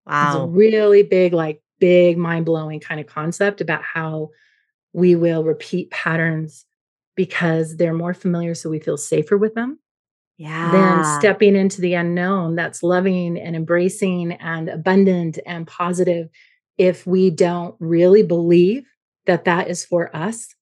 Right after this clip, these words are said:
Speaker 1: then we, our unconscious will think we're signing up to taste something that we will never be able to truly have, and we will spend our life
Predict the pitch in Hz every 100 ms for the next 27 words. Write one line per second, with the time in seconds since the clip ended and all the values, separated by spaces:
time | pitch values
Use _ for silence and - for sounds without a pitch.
0 | _ _ _ _ _ - 170 196 190 175
1 | 180 196 196 185 - 175 180 175 - 196
2 | 208 180 160 175 170 180 170 190 190 -
3 | 180 185 175 165 208 - - 165 - 170
4 | 180 185 - 202 208 202 175 175 190 196
5 | 165 165 175 185 190 185 175 170 156 -
6 | - 185 180 170 156 170 175 - 170 170
7 | 165 160 - 170 180 160 160 160 160 175